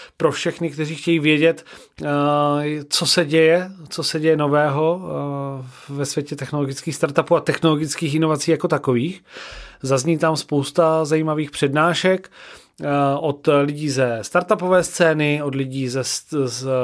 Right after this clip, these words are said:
z různých investičních skupin i od samotných startupů. Takže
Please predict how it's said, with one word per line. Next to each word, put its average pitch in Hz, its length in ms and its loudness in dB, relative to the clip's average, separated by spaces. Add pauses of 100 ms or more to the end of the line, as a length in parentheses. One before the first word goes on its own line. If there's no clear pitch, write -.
(160)
z 117 260 -10 (240)
různých 127 400 -4
investičních 175 760 0
skupin 151 440 0 (300)
i 247 220 4
od 233 240 4
samotných 165 720 0
startupů. 123 640 -6
Takže 127 380 -4